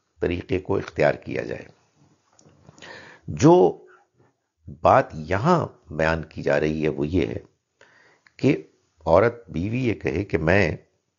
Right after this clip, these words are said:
तुम्हें कोई हैसियत देने के लिए तैयार नहीं हूं,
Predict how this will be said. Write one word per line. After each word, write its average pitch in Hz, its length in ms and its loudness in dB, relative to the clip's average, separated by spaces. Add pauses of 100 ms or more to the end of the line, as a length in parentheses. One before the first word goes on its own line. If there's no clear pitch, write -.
(1500)
तुम्हें 101 280 4 (240)
कोई 107 320 2
हैसियत 87 680 -2 (320)
देने 82 360 0
के 78 100 -2
लिए 76 180 0
तैयार 67 440 0
नहीं 58 180 -12
हूं, - 80 -16